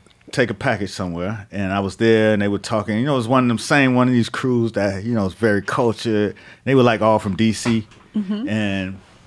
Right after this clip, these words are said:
Speaker 1: you know, they were playing music, and they had locks, and it was,
Speaker 2: Mm-hmm.
Speaker 1: it was one of them era, one
Speaker 2: One
Speaker 1: of
Speaker 2: of
Speaker 1: those,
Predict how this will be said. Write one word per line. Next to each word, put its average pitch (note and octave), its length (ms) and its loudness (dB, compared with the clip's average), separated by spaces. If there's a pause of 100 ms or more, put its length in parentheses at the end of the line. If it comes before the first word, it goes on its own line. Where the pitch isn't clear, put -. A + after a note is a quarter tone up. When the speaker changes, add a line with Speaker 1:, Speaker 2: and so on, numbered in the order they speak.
(120)
Speaker 1:
you C3+ 100 -4
know, A#2+ 140 2
they A#2+ 120 4
were G#2+ 80 0
playing A#2 380 0
music, A#2 440 2
and A2 100 2
they A2 60 2
had A#2 380 0 (180)
locks, A2 480 -4
and G#2 220 0 (100)
it A#2+ 80 -4
was, C#3 160 4
Speaker 2:
Mm-hmm. F3+ 320 0
Speaker 1:
it C#3+ 60 -2
was B2 180 -2
one C3+ 240 2
of C#3+ 60 2
them C#3 200 2
era, G2 280 0
one B2+ 160 2
Speaker 2:
One - 0 -
Speaker 1:
of B3 80 4
Speaker 2:
of A#3+ 100 6
Speaker 1:
those, G3 80 4